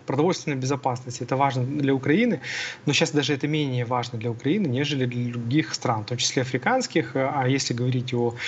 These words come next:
м, скажем, косвенных потом, а, экстерналиях, да, знаете, внешних эффектах, которые будут, то потом европейцам будет, скажем, плохо.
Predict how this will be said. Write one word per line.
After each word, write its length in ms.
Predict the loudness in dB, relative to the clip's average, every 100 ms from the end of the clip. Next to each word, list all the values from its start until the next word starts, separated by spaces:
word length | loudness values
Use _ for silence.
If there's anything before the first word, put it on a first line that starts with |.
| -6 -8 -4
м, 220 | 4 4 4
скажем, 640 | 2 0 2 0 0 -2 2
косвенных 460 | 2 4 0 -2
потом, 500 | -4 -4 -2 -2 -4 -4
а, 1900 | -4 -4 -4 -2 0 2 2 2 2 0 0 0 0 0 0 -2 -2 -4 -2
экстерналиях, 680 | -2 2 2 2 0 -2 -6
да, 160 | -4 -4
знаете, 260 | -4 -4
внешних 400 | 0 0 -2 -4
эффектах, 420 | -2 -2 -4 -6
которые 260 | -6 -4 -4
будут, 220 | -6 -6
то 160 | -4 -2
потом 320 | 0 0 0
европейцам 640 | 0 0 0 2 0 -2
будет, 180 | -4 -6 -8 -10
скажем, 260 | -6 -4
плохо. 340 | -2 -2 -2